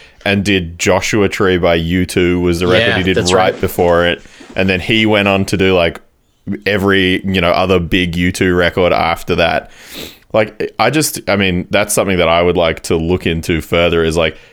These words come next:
Speaker 1: how then Trent Reznor just was like, "Oh, you know, this is this first thing that I'm doing with this,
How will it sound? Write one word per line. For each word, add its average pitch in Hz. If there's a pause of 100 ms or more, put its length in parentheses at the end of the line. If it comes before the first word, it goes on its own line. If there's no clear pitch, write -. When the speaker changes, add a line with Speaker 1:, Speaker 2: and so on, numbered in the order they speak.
(160)
Speaker 1:
how 98
then 87 (400)
Trent 95
Reznor 87
just 82
was 87
like, 85
"Oh, 185
you 107
know, 87 (100)
this 117
is 107
this 98
first 98
thing 98
that 87
I'm 85
doing 90
with 87
this, -